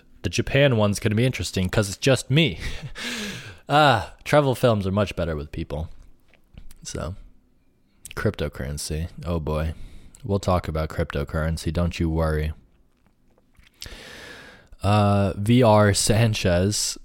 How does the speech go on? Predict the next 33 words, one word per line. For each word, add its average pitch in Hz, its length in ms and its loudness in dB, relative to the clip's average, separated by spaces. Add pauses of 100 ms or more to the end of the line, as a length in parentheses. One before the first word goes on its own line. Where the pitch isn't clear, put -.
uh, 101 220 6
what 107 680 4
was 107 300 4
something 113 560 2
you 101 140 4
stopped 101 560 2
doing 95 360 2
that 90 200 0
you 95 160 0
used 92 680 0
to 101 240 -2
do 87 360 2
in 85 120 0
the 85 60 -2
beginning 87 420 -2
of 82 140 -2
two 87 160 -2
thousand 80 420 -2
seventeen? 73 720 -6 (960)
<clears throat> 131 340 -4 (100)
So - 160 0
I 165 80 6
did 180 160 0
talk 110 240 2
about 92 220 -2
this 80 200 -4
a 82 60 -4
little 82 240 -4
bit, 82 260 -4 (380)
but 87 180 0
just 113 220 -4
to 110 80 -2
rehash, 92 760 0